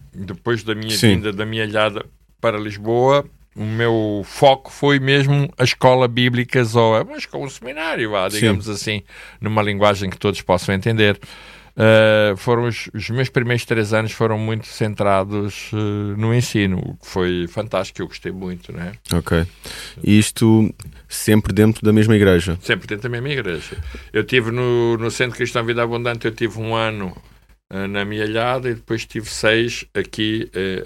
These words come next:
Speaker 1: em Lisboa,
Speaker 2: Uhum.
Speaker 1: né? E depois, ao fim do, desses três anos estar aqui, portanto, o, o meu pastor, eh, ele, hum, pediu-me para ajudar outras áreas, então aí também comecei a pregar em,
Speaker 2: Sim.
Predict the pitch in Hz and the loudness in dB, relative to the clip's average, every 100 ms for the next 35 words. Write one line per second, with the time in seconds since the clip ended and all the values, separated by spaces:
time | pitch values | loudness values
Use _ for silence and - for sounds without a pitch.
0 | 98 101 98 98 92 90 90 - _ - | -6 -6 -8 -4 -2 0 -4 -8 _ -2
1 | 98 95 95 101 92 107 107 - 127 127 | 0 2 2 2 0 -2 -4 0 2 2
2 | - 139 131 - _ - - _ _ _ | 0 -8 -10 -14 _ -20 -20 _ _ _
3 | _ - - 101 107 135 123 113 110 127 | _ -20 -16 -12 -8 -6 -4 -4 -2 -2
4 | 120 - 131 120 120 123 117 - 120 120 | -2 -2 0 0 2 0 0 -2 0 0
5 | 113 123 127 131 135 - _ _ - - | -2 -4 -2 -2 -4 -8 _ _ -20 -20
6 | - 113 98 107 98 90 85 92 92 98 | -4 -4 -2 -4 -4 -4 -8 -8 -6 -6
7 | 87 92 - 135 151 151 - - 95 95 | -6 -10 -2 0 0 -6 -14 -8 -4 -2
8 | 95 92 90 90 101 104 107 107 104 104 | -2 -2 -4 -6 -4 -4 -2 -2 -2 -2
9 | 98 101 98 101 95 _ _ _ _ - | -4 -6 -10 -10 -12 _ _ _ _ -20
10 | _ - 160 143 143 135 127 120 113 104 | _ -2 0 2 2 2 -2 -2 0 2
11 | 104 101 - 92 120 117 98 90 104 101 | 2 0 -6 -6 0 2 0 -4 -4 -2
12 | 104 107 101 104 98 95 - 101 95 107 | -2 -4 -6 -6 -8 -10 -4 -2 -2 -2
13 | 113 101 98 98 98 87 85 82 82 82 | -4 0 2 4 2 0 -4 -6 -8 -4
14 | 107 90 | 0 0